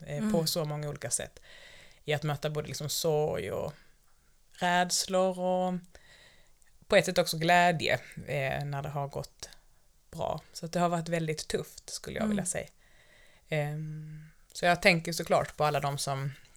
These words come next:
Speaker 1: både jobbar inom kommunsektorn, som gör en, en otrolig prestation. Eh, alla i hemtjänst
Speaker 2: Mm.
Speaker 1: och alla på äldreboenden som varje dag, liksom, gör sitt allra bästa. Det är ändå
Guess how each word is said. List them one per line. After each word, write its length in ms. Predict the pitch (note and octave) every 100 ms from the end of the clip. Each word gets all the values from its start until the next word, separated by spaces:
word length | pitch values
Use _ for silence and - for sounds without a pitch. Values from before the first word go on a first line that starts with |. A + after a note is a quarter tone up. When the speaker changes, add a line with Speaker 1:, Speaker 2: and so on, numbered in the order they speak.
| - - _ - - - F3+
Speaker 1:
både 240 | D#3+ D3+
jobbar 280 | D3+ E3 D#3+
inom 160 | D3+
kommunsektorn, 760 | D3+ E3 D#3 - D#3 - D#3 D#3
som 220 | D3+ D#3
gör 260 | D3+ D3+ D#3
en, 380 | - - -
en 280 | - E3 D#3+ -
otrolig 960 | F#3 - - F#3+ G3+ G#3 D3 - -
prestation. 640 | - D#3 - D3+ D#3+ D3 - - - - - - -
Eh, 160 | - D3+ -
alla 280 | D#3 D3+
i 40 | C#3+
hemtjänst 1080 | D3 - D#3 D#3 - D3 G3+ G3 F#3 - -
Speaker 2:
Mm. 120 | C#3+
Speaker 1:
och 200 | C#3+ D#3
alla 160 | D#3
på 120 | D3+ D3+
äldreboenden 1000 | D3+ D#3+ D3+ D3+ D#3+ E3 E3 E3 E3+ D#3+ - - - - -
som 540 | - E3 D3+ D3 D#3
varje 320 | D#3 D#3+ - D#3
dag, 280 | - -
liksom, 280 | E3 - D#3+
gör 120 | D#3+
sitt 240 | E3 E3 E3+
allra 240 | E3+ D#3+
bästa. 320 | D#3+ D#3 -
Det 140 | D#3 F3
är 40 |
ändå 180 | F#3 F3